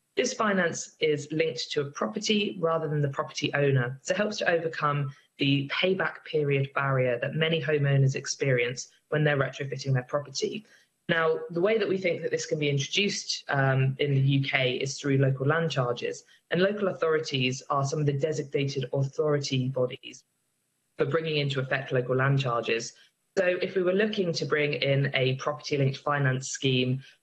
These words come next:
um, into the U K, local authorities would play a critical role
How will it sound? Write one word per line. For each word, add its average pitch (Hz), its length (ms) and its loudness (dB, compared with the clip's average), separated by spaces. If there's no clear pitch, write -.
um, 123 400 0
into 147 280 0
the 139 100 -2
U 135 200 -2
K, 139 520 2
local 131 300 0
authorities 139 420 -2
would 135 100 -4
play 139 160 0
a 135 60 0
critical 170 440 -2
role 131 380 2